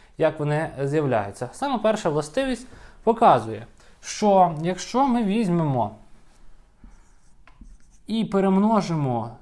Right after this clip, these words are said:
два степеня з однаковими нижніми числами, з однаковими основами, то це буде те ж саме, що записати два в степені, яка буде дорівнювати сумі цих степенів. Чому це працює?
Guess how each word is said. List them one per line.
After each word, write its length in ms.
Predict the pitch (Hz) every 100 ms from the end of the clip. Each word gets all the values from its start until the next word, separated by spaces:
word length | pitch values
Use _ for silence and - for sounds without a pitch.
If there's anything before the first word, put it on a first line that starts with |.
| -
два 360 | 135 143 196
степеня 760 | 196 - 123 120 127 160 226 226 - - - -
з 80 | 139
однаковими 840 | 156 208 208 208 151 143 135 110 -
нижніми 520 | 143 185 175 156 147
числами, 680 | 143 127 110 - 123 160 226 - - -
з 80 | -
однаковими 460 | 156 156 156 151
основами, 640 | 151 156 - 131 104 104 123 - - - -
то 100 | -
це 180 | 190 302
буде 200 | 254 240
те 140 | 220 208
ж 100 | -
саме, 400 | 262 285 269 247
що 200 | - 196
записати 760 | 190 190 185 233 240 220 220 - - - - -
два 560 | 135 135 165 208 208 202 - - - - -
в 40 | -
степені, 640 | - 170 175 175 175 170 165 - - - - - -
яка 240 | 139 135 151
буде 140 | 151
дорівнювати 420 | 147 160 170 151
сумі 420 | 143 - 202 160
цих 240 | 151 160 151
степенів. 480 | - 147 135 104 104 - - -
Чому 180 | - 269
це 100 | 254
працює? 480 | 240 226 226 127